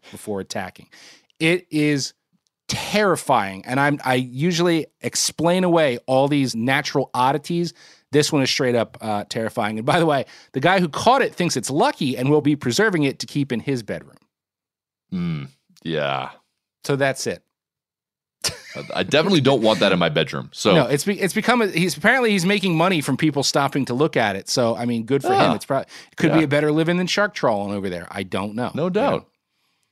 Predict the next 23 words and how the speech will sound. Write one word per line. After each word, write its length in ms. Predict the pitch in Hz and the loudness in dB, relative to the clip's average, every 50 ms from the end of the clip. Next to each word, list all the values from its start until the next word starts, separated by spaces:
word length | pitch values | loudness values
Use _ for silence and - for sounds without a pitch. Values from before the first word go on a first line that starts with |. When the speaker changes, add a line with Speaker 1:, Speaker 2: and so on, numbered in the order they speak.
| _ _ _ _ - | _ _ _ _ -4
Speaker 1:
But 160 | 117 104 90 | -2 -2 -2
Speaker 2:
It's 80 | 85 - | -2 -4
a 40 | |
tourism 420 | - - 151 180 165 104 92 85 78 | -4 -2 0 2 2 2 0 0 0
play. 260 | 95 85 69 62 - _ - | 0 0 0 0 -2 _ -4
Right 180 | - - 196 - | -2 0 2 2
on. 180 | 87 98 117 _ _ _ _ _ _ - | 0 0 -2 _ _ _ _ _ _ -6
Speaker 1:
Yeah. 280 | 139 160 160 143 131 - - | -2 0 0 0 0 -2 0
Well, 280 | 165 208 247 269 185 | 2 2 2 2 2
Phil, 220 | - - 220 240 226 | 0 0 2 2 2
I 160 | 185 175 170 | 2 2 2
guess 300 | 160 202 226 220 - - | 0 0 -2 -2 -4 -4
Phil's 320 | - - 208 208 196 - | -4 0 0 0 0 0
kinda 240 | - 196 196 185 160 | 0 0 0 0 0
just 200 | 143 151 - - | -2 -4 -6 -4
gonna 240 | 170 156 123 104 - - _ _ _ _ _ _ | -4 -4 -4 -4 -6 -8 _ _ _ _ _ _
have 180 | - 151 139 - | -10 -10 -8 -8
to 80 | 117 | -8
base 300 | 104 98 131 139 131 - | -4 -2 0 0 0 -2
this 240 | - 139 127 - - | -2 -2 -2 0 0
off 260 | 127 123 120 - - | 0 0 0 0 -2
of, 240 | 120 110 104 101 104 | -4 -4 -4 -4 -4
uh, 300 | 107 101 101 101 98 92 | -4 -2 -2 -2 -4 -6